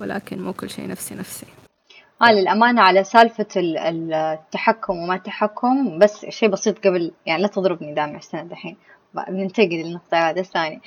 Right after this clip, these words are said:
Speaker 2: إيش اسمها على سالفة التحكم؟ يعني، إضافة للكلام اللي قلتيه، هو عموما أنا I believe إنه إحنا عندنا choice in everything. حتى لو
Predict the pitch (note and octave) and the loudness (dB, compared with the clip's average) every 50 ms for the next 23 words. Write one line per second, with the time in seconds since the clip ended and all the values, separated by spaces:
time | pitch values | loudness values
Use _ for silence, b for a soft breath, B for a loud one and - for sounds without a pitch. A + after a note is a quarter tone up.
0 | B B B B - A3 - C4+ C4 - E4 F4+ E4 A3 F#3 F#3 G3+ - C4 C4 | B B B B -4 -2 0 0 0 4 8 10 10 10 10 8 8 8 8 8
1 | A3+ A#3 G#3 A3+ A3 - G#3 - A3+ G#3+ A3+ - - F#3 G3+ B3 C4 B B B | 6 4 -2 -2 -4 -2 0 2 2 2 2 0 -4 -2 -2 -2 -4 B B B
2 | B B - F#3+ F3+ F#3 F#3+ F#3+ G3 E3 - - - - A#3 G#3 B3 C4 C4 - | B B 2 4 4 4 4 2 0 -2 -4 -6 -4 0 6 10 10 10 10 8
3 | A#3+ G3 F#3 - A#3 A#3 A#3 A#3 A3 G3+ F#3 F#3 F3 F3+ F#3 F#3 F3+ - - G#3 | 6 2 4 4 4 6 6 6 6 4 2 2 2 2 0 0 -2 -4 -2 2
4 | G3 G3+ A3 A3 G#3 G#3+ G3+ F#3 F3 F3+ G3 G#3+ A3 G#3 G3 F#3 F#3 F3 F#3+ G3 | 2 4 4 4 4 6 6 6 6 4 2 0 2 2 0 0 -2 -2 -2 0
5 | F#3 D#3+ F#3 G3+ F#3+ F3+ F#3+ F#3 F#3+ F#3+ F#3 F3+ F3+ E3+ E3+ E3 F#3+ - G3+ F3+ | 2 2 2 2 2 2 0 0 2 0 0 0 -2 -4 -4 -6 -6 -2 -2 0
6 | D#3 F3+ F#3+ F3+ F#3+ E3+ E3 E3 - - G3 G3 F#3+ G3 - - F3+ F3 E3+ E3 | 0 0 -2 -4 -4 -6 -6 -4 0 2 2 2 2 0 -4 -6 -6 -6 -6 -8
7 | E3 D#3+ - - - D3+ D3+ - - - - A3+ A3+ - - G3+ F#3+ F#3 F3+ F3 | -8 -12 -12 -12 -14 -18 -16 -14 -6 -2 -2 -2 0 0 0 2 2 4 2 2
8 | - | 0